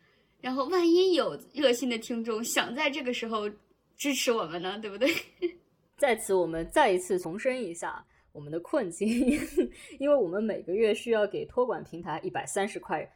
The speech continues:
Speaker 2: 左右的人民币，所以我们的目标呢，其实就是能每个月凑到一百三十块钱就可以了。<laughs>
Speaker 1: 对，对，嗯。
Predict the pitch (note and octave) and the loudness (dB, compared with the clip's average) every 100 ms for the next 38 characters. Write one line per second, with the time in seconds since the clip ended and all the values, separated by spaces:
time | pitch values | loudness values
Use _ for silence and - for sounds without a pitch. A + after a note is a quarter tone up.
0 | _ - - G3 G#3 D3+ - D3+ G3 G#3+ | _ -4 -2 2 0 0 -4 -4 -4 -4
1 | G#3+ A#3 - _ _ _ _ - A3 G#3+ | -4 -6 -8 _ _ _ _ -2 0 2
2 | D#3+ C#3+ G3+ D#4 F4+ A3 A3+ A#3 E3+ - | 0 0 0 2 2 2 0 0 -4 -6
3 | E3+ F3 F#3 F3 - E3 D3+ E3+ A#3 G#3+ | -6 -4 -2 -2 -4 -6 -4 -2 -2 -4
4 | - F#3 G3+ F#3 E3+ - _ - - G3+ | -2 0 0 0 -4 -10 _ -6 -2 0
5 | G#3 G3 - G#3+ A#3 - - A3 A3 D#3 | 0 0 -2 -6 -6 -6 -6 -4 -4 -4
6 | E3 - - - - - A3 G3 F#3 F#3+ | -4 -6 -8 -12 -14 -8 -6 -6 -8 -10
7 | F#3+ - - - - G3+ F#3+ - | -14 -16 -18 -20 -16 -12 -12 -14